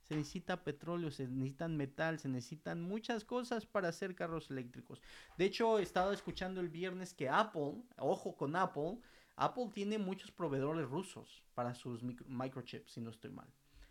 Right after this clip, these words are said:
Eh, no, no de los microchips, sino material para crear los microchips. Tienen muchos proveedores rusos. Y ya se, Rusia se, se, se le cerraron sus fronteras. Ya ninguna compañía rusa puede hacer negocio fuera de Rusia.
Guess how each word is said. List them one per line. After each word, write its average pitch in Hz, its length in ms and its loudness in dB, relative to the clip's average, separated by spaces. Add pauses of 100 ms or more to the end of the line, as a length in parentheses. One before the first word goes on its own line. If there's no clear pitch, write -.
(320)
Eh, 131 180 -2
no, 185 440 8
no 180 180 6
de 170 180 6
los 135 180 4
microchips, 156 600 2
sino 139 260 4
material 143 640 6
para 151 220 4
crear 151 280 4
los 139 200 2
microchips. 143 600 0
Tienen 160 300 4
muchos 165 300 2
proveedores 120 520 6
rusos. - 460 -4 (680)
Y 123 220 6
ya 123 160 10
se, 135 140 4
Rusia 135 340 6
se, 135 220 4
se, - 160 -4
se 117 160 0
le 117 80 2
cerraron 123 420 4
sus 127 160 -2
fronteras. 117 540 2
Ya 123 180 6
ninguna 143 480 6
compañía 131 420 6
rusa 135 360 4
puede 123 160 4
hacer 117 260 2
negocio 120 400 4
fuera 117 240 4
de 113 100 2
Rusia. 113 440 -6